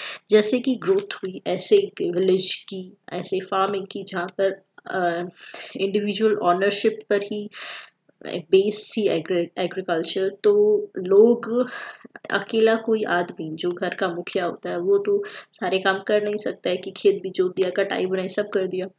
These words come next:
तो पूरा का पूरा जो हाउस होल्ड है, पूरे के पूरे घर के सभी लोग हैं, जिसमें औरतें भी शामिल होती हैं, मिलकर घर के लिए जो भी production होना है उसमें साथ काम करते थे,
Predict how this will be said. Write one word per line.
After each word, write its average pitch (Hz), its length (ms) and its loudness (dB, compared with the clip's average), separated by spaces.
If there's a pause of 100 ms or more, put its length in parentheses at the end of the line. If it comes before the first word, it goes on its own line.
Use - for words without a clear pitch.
(380)
तो 214 80 4
पूरा 226 320 2
का 247 140 0
पूरा 226 220 4
जो 233 120 -2
हाउस 202 300 0
होल्ड 165 180 -2
है, 170 60 -2
पूरे 202 260 2
के 202 60 -4
पूरे 214 220 4
घर 208 200 0
के 233 100 -2
सभी 226 440 2
लोग 170 200 0
हैं, 160 80 -2
जिसमें 180 260 -6
औरतें 190 320 -6
भी 208 100 -6
शामिल 190 340 -2
होती 196 300 -4
हैं, 175 120 -6 (720)
मिलकर 277 960 8 (400)
घर 190 360 2
के 214 120 2
लिए 208 260 0
जो 202 240 6
भी 208 240 -4
production 175 500 -4
होना 170 240 -4
है 202 160 -4 (220)
उसमें 226 380 0
साथ 185 420 -2 (120)
काम 180 220 0
करते 175 340 -4
थे, - 140 -8